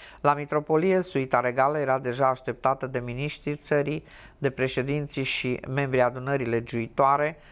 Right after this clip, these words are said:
toți câți se aflau în capitală, reprezentanții înaltei că-, ă, curți de casație și a celei de conturi, mai mari curților și tribunalelor, primarul capitalei,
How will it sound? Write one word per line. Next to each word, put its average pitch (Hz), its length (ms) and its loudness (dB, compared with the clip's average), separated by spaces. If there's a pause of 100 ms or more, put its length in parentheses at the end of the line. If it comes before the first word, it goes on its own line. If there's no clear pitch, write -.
(220)
toți 180 500 0
câți - 340 -4
se - 80 4
aflau 127 320 0
în 123 80 -8
capitală, 131 600 0
reprezentanții 143 920 0
înaltei 127 580 0
că-, - 340 -2
ă, 120 300 2 (180)
curți 156 440 -2
de 117 100 2
casație 143 760 0
și - 160 -6
a 120 80 2
celei 120 300 -2
de 113 120 -2
conturi, 151 600 -2 (340)
mai 156 180 4
mari 170 320 2
curților 143 520 0
și 127 180 -8
tribunalelor, 143 840 2
primarul 156 680 2
capitalei, 143 840 0